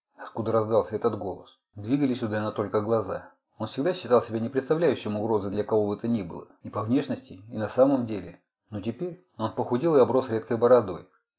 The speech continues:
И в этом мире страха никто не выглядел не представляющим угрозы. Из-за дерева вышел человек, одетый в солдатскую форму. Винтовку он держал легко, словно пёрышко, а отверстие ствола,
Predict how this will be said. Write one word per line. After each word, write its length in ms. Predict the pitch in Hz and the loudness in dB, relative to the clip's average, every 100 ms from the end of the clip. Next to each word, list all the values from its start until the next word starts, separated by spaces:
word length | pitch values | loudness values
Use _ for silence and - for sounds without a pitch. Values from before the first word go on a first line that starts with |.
| - | -16
И 60 | 101 | -10
в 80 | |
этом 200 | 98 110 | -6 -4
мире 200 | 110 104 | -2 -4
страха 420 | 101 139 147 - 85 | -2 0 0 -2 -8
никто 240 | 120 - | -8 -2
не 100 | 175 | 0
выглядел 340 | 123 120 104 104 | 0 0 -2 -4
не 80 | 104 | -8
представляющим 720 | 110 139 127 101 90 - 101 | -8 -4 -2 -2 -4 -8 -8
угрозы. 400 | 107 104 85 - _ _ _ _ | -4 -4 -4 -12 _ _ _ _
Из-за 260 | 101 95 104 | -12 -6 -4
дерева 480 | 113 160 95 78 - - | -2 -2 -4 -6 -14 -10
вышел 280 | 110 117 127 | -8 -6 -2
человек, 360 | 135 143 113 | 4 6 4
одетый 300 | 101 98 101 | 0 -6 -8
в 60 | - | -2
солдатскую 500 | 110 104 95 - 110 | 0 2 -2 -2 -8
форму. 500 | - 95 78 - _ _ _ _ _ | -4 -6 -6 -14 _ _ _ _ _
Винтовку 400 | 107 101 135 - | -8 0 0 0
он 80 | 131 | 0
держал 280 | 131 117 131 | 0 2 0
легко, 540 | 131 - 101 87 - _ | 0 -6 -10 -10 -14 _
словно 320 | - 156 165 | -8 -4 -2
пёрышко, 560 | 156 104 90 - - - _ _ | -2 -2 -4 -8 -16 -20 _ _
а 120 | 107 | -4
отверстие 460 | 107 110 104 - 110 | -2 -2 -4 -8 -2
ствола, 420 | 113 120 151 | 4 6 6